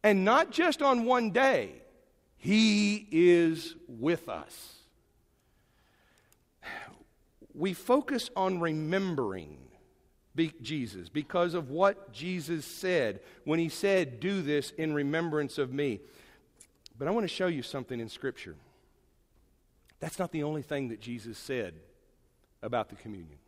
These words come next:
I will admit to something,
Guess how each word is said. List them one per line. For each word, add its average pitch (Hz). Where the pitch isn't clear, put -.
I 139
will 180
admit 139
to 120
something, 92